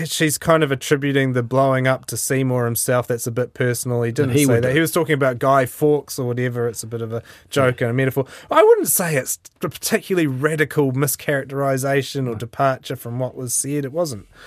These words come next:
Speaker 1: uh, wasn't the worst paraphrase I've ever heard. I mean, uh, nevertheless, from what I understand from sources inside T V N Z, Act's call was made to an editorial leader at the station afterwards, and obviously it felt Burns-Francis' characterisation of Seymour's statements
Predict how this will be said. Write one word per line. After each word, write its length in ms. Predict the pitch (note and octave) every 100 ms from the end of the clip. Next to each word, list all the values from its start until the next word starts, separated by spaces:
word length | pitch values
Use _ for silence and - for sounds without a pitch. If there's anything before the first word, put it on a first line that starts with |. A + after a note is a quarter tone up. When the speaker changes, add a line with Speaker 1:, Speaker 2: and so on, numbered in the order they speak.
| - - - -
Speaker 1:
uh, 280 | - A#2+ G#2+ G#2
wasn't 300 | D3+ C#3+ A#2
the 80 |
worst 360 | A2+ B2+ C3 -
paraphrase 640 | - A#2+ A2+ - A#2+ A#2
I've 140 | A#2 A2+
ever 220 | A2+ A2
heard. 360 | A#2+ C3+ D3 C#3
I 120 | D3
mean, 280 | D#3+ F3 F3
uh, 220 | D#3 F3 - D#3+ D#3
nevertheless, 680 | F3+ G3 E3+ C#3+ D3+ F#3 -
from 180 | - D3
what 140 | D3
I 120 | D3 C#3
understand 680 | C#3 C3 - C#3+ D3+ F#3
from 180 | - C#3
sources 460 | B2+ D3 C#3 - B2+
inside 420 | C3 B2 B2 A#2+
T 200 | - C3
V 120 | B2
N 140 | A#2+ A#2
Z, 260 | C#3 C#3 B2+ - - - -
Act's 300 | - C3+ -
call 260 | - D3+ B2+
was 180 | A#2+ A#2+
made 320 | B2 B2 A#2+
to 120 | -
an 80 | A#2+
editorial 480 | A#2+ A#2 B2 A2+ A2
leader 320 | A#2+ B2+ B2
at 80 | A#2
the 40 |
station 460 | A2+ - B2+ A#2+ A#2+
afterwards, 540 | A#2 A2+ - A2+ A2
and 100 | A2
obviously 380 | A2 A2 - A2
it 100 | A2
felt 380 | - A2+ A2 -
Burns-Francis' 760 | A2+ G#2+ G2+ - A2 G#2+ G#2
characterisation 880 | - A#2+ G#2+ G#2+ A2 G#2+ A2+ A2 -
of 120 | G#2+ G2+
Seymour's 420 | B2+ A#2 A2+ G#2+
statements 680 | - B2+ B2+ C3+ B2+ -